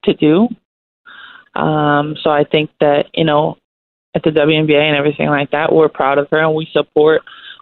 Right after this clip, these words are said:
uh, all decisions she makes because, um,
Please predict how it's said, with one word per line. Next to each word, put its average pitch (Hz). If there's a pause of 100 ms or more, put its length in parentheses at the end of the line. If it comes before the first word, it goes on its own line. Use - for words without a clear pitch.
(140)
uh, 156
all 160
decisions 170 (100)
she 175
makes 196
because, 151 (1120)
um, 143